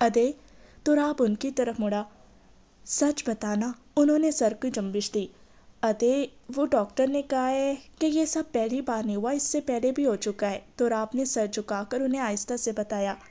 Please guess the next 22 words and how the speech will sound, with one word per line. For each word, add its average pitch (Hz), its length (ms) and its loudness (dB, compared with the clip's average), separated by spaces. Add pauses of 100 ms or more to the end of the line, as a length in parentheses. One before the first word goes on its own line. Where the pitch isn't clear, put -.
(520)
सलाउद्दीन 285 640 2
ने 285 100 2
अभी 247 220 0
बताया 254 440 -2
कि 262 140 -2
इस्लामाबाद 208 720 -2
में 262 60 2
ऐसा 262 240 0
हुआ 262 280 0
था। 226 300 -10 (100)
उसने 294 260 0
एक 294 160 -6
तिरछी 240 340 -2
निगाह 226 340 -4
सलाउद्दीन 214 640 -4
पर 247 180 -2
डाली। 240 300 -2
शागुल 220 420 -2
ने 269 140 0
भी 269 140 -2
उसे 254 220 0
देखा। 233 440 -2